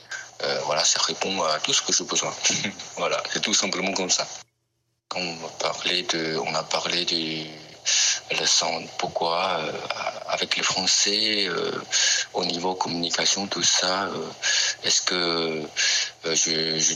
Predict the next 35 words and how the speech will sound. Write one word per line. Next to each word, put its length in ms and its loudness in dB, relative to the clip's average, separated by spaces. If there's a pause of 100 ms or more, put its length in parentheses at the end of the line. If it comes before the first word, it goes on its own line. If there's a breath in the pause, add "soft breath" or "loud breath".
dirais 360 2
un 100 -2
peu 120 0
plus, 380 -2
euh, 120 -2
compliqué 540 0
de, 340 0 (600 loud breath)
de, 500 2
de 80 -2
co-, 380 0
de, 300 -2
de 140 -4
ouvrir 380 0
la 60 2
conversation 760 2
avec 280 -2
les 80 0
Français. 600 0 (440 loud breath)
Après, 260 2
je, 420 2
je, 420 0
je 200 4
réfléchis. 640 0 (280 loud breath)
C'est 260 2
pas 100 2
fa-, 240 0 (100)
c'est 200 2
pas 180 0
vrai. 240 -2 (960 loud breath)
C'est, 720 2
je, 440 0
je 200 2
confronte 520 -2
un 120 -2
peu 340 0